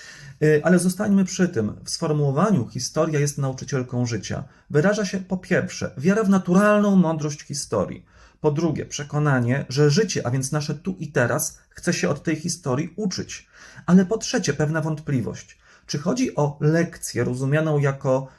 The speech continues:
przejmowanie pewnych pozytywnych wzorców, zwrócenie się ku historii jako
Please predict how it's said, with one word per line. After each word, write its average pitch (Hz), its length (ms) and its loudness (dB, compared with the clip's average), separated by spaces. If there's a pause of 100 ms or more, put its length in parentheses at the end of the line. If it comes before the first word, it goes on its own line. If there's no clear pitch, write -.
(140)
przejmowanie 180 640 2
pewnych 196 380 2
pozytywnych 185 640 4
wzorców, 143 720 -2 (500)
zwrócenie 175 460 2
się 185 120 -2
ku 156 120 -8
historii 180 720 0
jako 127 380 -2